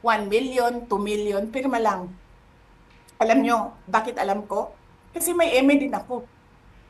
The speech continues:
May eme ako sa DepEd, may eme ako sa O V P. Pero sa amin,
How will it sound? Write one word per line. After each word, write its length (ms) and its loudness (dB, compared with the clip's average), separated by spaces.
May 160 2
eme 240 6
ako 160 0
sa 120 -12
DepEd, 480 0
may 160 0
eme 200 0
ako 160 -6
sa 120 -12
O 80 -8
V 160 -14
P. 200 -16
Pero 200 2
sa 200 0
amin, 440 -4